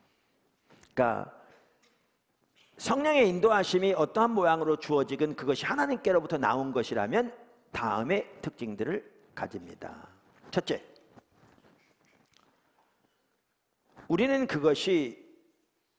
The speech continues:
하나님의 음성이라는 것을 내적으로 그냥 압니다. 우리는 그것이 하나님의 음성이라는 것을 내적으로 그냥 압니다.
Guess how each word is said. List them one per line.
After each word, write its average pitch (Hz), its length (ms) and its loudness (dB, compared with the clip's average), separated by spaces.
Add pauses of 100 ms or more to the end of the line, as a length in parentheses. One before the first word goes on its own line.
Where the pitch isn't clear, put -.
(500)
하나님의 233 500 2
음성이라는 139 680 -2
것을 117 380 -6
내적으로 139 680 -2
그냥 117 320 -4
압니다. 104 480 -8 (1600)
우리는 127 360 -2
그것이 113 800 -6 (460)
하나님의 196 560 -2
음성이라는 120 680 -6
것을 123 520 -8 (600)
내적으로 113 800 -4
그냥 95 420 -10 (340)
압니다. 87 600 -18